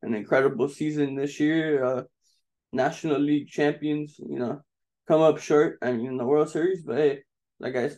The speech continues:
said when describing the Rangers season, like, just le-, getting there, let alone, is a, a huge accomplishment and, you know, achievement. Of course, we all wanna win, we don't like losing, but at the end of the day, they should still be acknowledged and, you know,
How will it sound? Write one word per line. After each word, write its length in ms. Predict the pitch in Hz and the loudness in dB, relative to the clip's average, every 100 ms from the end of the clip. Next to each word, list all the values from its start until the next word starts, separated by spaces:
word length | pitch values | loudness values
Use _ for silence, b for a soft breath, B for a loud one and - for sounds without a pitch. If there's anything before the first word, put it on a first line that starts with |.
| - | -10
said 180 | - 156 | 2 6
when 180 | 147 143 | 6 4
describing 560 | 139 - 147 147 147 | 0 2 2 2 0
the 100 | 113 | -2
Rangers 460 | 120 151 151 151 147 | 0 0 -2 -8 -10
season, 320 | 156 165 170 | -8 -4 -2
like, 220 | 143 - | -2 -6
just 340 | 117 165 147 110 | -8 -10 -8 -4
le-, 260 | 123 - | -2 -2
getting 360 | 107 151 165 175 | 2 4 4 4
there, 300 | 170 160 - _ _ _ _ - - - | 4 2 -4 _ _ _ _ -20 -20 -14
let 240 | - 143 156 | -2 2 4
alone, 320 | 143 143 165 | 6 4 2
is 200 | 147 147 | 0 0
a, 40 | |
a 460 | 120 80 - - 113 | -4 -4 -8 -6 -6
huge 320 | 160 165 160 | 2 4 6
accomplishment 800 | 135 131 156 147 147 - 147 120 | 4 6 6 4 -6 -2 0 0
and, 180 | 127 123 | -2 -2
you 80 | 143 | -2
know, 200 | 101 98 | -2 -4
achievement. 500 | 120 - 160 156 170 | -6 -6 -4 -2 -2
Of 120 | - | 0
course, 340 | 170 151 147 - | 4 4 4 -4
we 160 | 143 | 4
all 160 | 143 151 | 6 6
wanna 200 | 151 131 | 4 2
win, 320 | 139 156 156 | 0 -2 0
we 100 | 147 | -2
don't 140 | 135 | 0
like 200 | 147 131 | 0 0
losing, 400 | 120 135 151 160 | -2 -4 -4 -4
but 140 | 143 - | -6 -8
at 60 | - _ _ _ _ | -12 _ _ _ _
the 60 | 127 | 0
end 100 | 156 | 6
of 100 | 147 | 8
the 80 | 127 | 8
day, 300 | 120 143 151 | 6 4 4
they 300 | 113 117 127 | 0 -2 -2
should 280 | - - 143 | -8 -6 -6
still 260 | - 160 | 0 0
be 140 | 156 151 | 2 2
acknowledged 580 | 117 120 139 151 151 147 | 2 2 2 2 -2 -6
and, 180 | 131 127 | -6 -4
you 80 | |
know, 160 | 135 147 | -6 -6